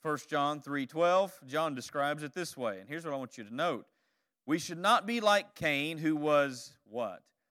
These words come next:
"Of the evil one," right? He was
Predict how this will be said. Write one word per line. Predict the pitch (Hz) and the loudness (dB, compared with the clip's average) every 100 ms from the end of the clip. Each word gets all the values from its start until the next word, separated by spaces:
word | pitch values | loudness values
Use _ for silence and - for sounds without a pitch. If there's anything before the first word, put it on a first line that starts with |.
| _ _ _ _ _ _ _ _ | _ _ _ _ _ _ _ _
"Of | 151 170 160 117 110 | -2 0 0 -6 -10
the | 156 185 | -10 -6
evil | 247 285 175 147 | 0 2 2 -4
one," | 120 110 98 95 | -4 -4 -6 -4
right? | 139 220 - | 2 2 2
He | 156 139 | -2 -2
was | 156 | -2